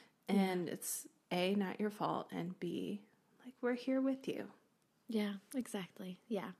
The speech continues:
Speaker 1: Yeah, we're here in it together and, and, um,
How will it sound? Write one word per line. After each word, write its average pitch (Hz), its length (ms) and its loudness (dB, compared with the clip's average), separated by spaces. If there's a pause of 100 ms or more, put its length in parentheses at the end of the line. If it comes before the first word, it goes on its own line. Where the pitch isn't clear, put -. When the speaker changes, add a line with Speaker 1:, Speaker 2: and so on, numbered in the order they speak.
Speaker 1:
Yeah, 185 220 2
we're 214 120 0
here 240 240 2
in 226 160 2
it 214 100 0
together 185 420 4
and, 175 300 2 (840)
and, 175 400 4
um, 165 460 -2